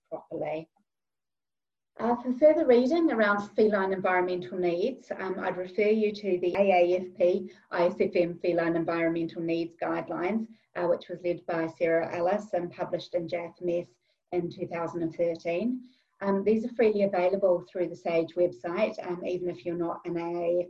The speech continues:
P or I S F M member, um, they're available for, for anyone to access.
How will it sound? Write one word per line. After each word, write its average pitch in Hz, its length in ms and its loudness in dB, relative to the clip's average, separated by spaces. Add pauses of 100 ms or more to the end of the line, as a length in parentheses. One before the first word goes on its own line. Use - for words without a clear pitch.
(100)
P 170 300 -4
or 170 200 -6
I - 140 -10
S - 140 -12
F - 140 -8
M 170 160 -6
member, 180 340 -4 (380)
um, - 240 -4
they're 175 340 0
available 165 540 -2
for, 170 320 -2
for 170 80 -4
anyone 165 360 0
to 160 140 -8
access. - 460 -6